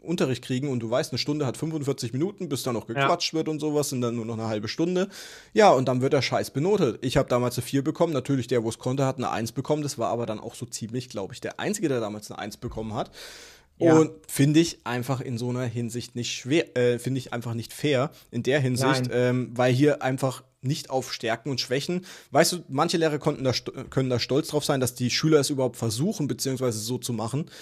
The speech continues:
Speaker 1: aber das dann halt wiederum zu benoten, finde ich dann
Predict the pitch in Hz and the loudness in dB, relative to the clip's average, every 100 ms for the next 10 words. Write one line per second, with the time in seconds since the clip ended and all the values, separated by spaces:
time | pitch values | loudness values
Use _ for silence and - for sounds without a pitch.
0 | - - - 120 131 156 - 160 147 131 | -18 -18 -4 0 4 4 4 4 4 2
1 | 135 135 135 - 117 120 135 196 240 117 | 2 2 0 -4 -4 0 2 2 0 -8
2 | - - 143 135 143 135 | -10 -2 0 0 0 -4